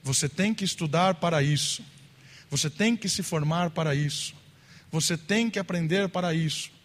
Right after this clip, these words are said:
para isso, para isso. Já percebeu que a escola e a faculdade, elas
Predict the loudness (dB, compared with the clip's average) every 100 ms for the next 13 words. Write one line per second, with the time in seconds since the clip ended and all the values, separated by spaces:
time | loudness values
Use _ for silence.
0 | -20 -10 -2 2 2 2 0 -6 -12 -20
1 | -8 -2 0 2 0 -4 -10 -16 -20 -20
2 | -20 _ -20 -20 -14 0 2 2 0 2
3 | 2 2 0 0 0 4 4 4 4 2
4 | 0 -2 0 2 4 4 0 2 4 4
5 | 4 0